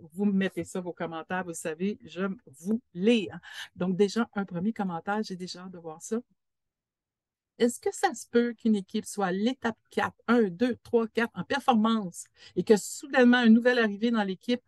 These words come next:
crée de la turbulence, donc retour à la deux ? » Oui, tout à fait.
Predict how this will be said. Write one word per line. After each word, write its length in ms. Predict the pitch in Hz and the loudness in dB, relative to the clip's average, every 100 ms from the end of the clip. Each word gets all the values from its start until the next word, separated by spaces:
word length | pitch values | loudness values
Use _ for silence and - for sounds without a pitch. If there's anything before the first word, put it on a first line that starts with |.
| _ | _
crée 300 | - 247 247 | -4 0 0
de 340 | 180 202 202 202 | 2 2 4 2
la 180 | 185 180 - | 0 -2 -8
turbulence, 600 | - 233 202 208 220 214 | -6 -4 2 4 4 2
donc 200 | 180 180 | -2 -8
retour 340 | - 226 254 226 | 0 0 4 4
à 60 | |
la 140 | 208 185 | 4 2
deux ? » 200 | 220 247 _ 156 | 0 -2 _ -2
Oui, 160 | 220 - _ _ _ _ _ _ _ _ _ | -2 -2 _ _ _ _ _ _ _ _ _
tout 140 | - 226 | 2 4
à 100 | 226 | 6
fait. 220 | 247 240 | 4 2